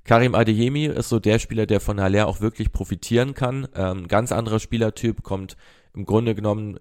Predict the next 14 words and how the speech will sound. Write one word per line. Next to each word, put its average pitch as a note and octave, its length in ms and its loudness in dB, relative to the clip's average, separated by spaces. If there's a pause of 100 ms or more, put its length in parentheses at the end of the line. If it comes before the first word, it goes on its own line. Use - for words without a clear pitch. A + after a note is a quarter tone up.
Kylian G#2+ 320 0
Mbappé A2+ 680 2
in G#2 180 -10
vielen A2 400 -2
Anlagen G2+ 540 -2
sehr, G2+ 200 0
sehr F#2+ 140 0
nahe, G#2 280 -2
ist F#2 140 -4
extrem - 640 -2
schnell, G#2 420 -2 (280)
also F#2 200 -2
brutale G2+ 520 -2
Endgeschwindigkeit, G2+ 1000 -4